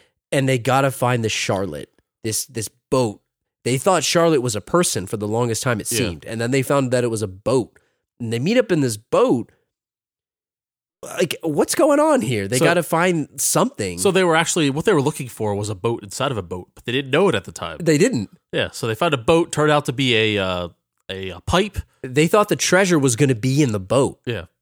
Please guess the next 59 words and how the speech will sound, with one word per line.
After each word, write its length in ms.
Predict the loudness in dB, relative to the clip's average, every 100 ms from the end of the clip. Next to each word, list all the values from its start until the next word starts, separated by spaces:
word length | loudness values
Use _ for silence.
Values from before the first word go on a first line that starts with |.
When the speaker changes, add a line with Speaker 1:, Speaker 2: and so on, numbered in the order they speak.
| _ _
Speaker 1:
And 160 | -4 0
they 80 | 0
just 180 | 0
found 160 | 2 2
another 220 | 2 -2
clue. 380 | -4 0 0 -2 _ _ _ -4
Speaker 2:
So 140 | 0
what 140 | 2
happened? 320 | 4 2 -2 -6
So 160 | -2
long 180 | 0 0
story 240 | 0 -2 0
short, 280 | -2 -2 -2
they 80 | -4
find 320 | 0 0 0
this, 140 | -4 -6
this, 260 | -8 -8
the 140 | -8 -12
first, 380 | -2 0 0 -2
it 40 | -4
was 120 | -4 _ -14 2
basically 320 | 2 4 2
what 140 | 0 0
turns 240 | 0 2
out 160 | 0 0
to 80 |
be 100 | -6
the 100 | -6
first 400 | -6 -2 -2 -4 -10
clue. 420 | -8 -6 -8 -14 _ _ _ _
Kind 300 | -4 -2 -2
of 160 | -4 -12
the 80 | -8
first 240 | -6 -6
clue. 220 | -8 -6
It's, 100 | 2
Speaker 1:
How 60 | 4
Speaker 2:
it's 40 | 6
Speaker 1:
many 60 | 6
Speaker 2:
all, 60 | 4
it's 100 | 4
Speaker 1:
first 200 | 4 4
Speaker 2:
ki-, 20 |
it's 80 | 2
Speaker 1:
clues 120 | 4
were 60 | 4 6
Speaker 2:
convoluted. 240 | 4 4 4
Speaker 1:
before 180 | 2 0
this? 280 | -2 -4 0
Speaker 2:
That's 200 | 2 2
exactly 420 | 2 2 2 0
why 320 | 2 4 2
Jon 240 | 2 -2 -2
Voight 200 | -6 -4
quit 200 | -6 -4
all 140 | -6
these 160 | -8 -10
years 180 | -12
ago. 160 | -14 -16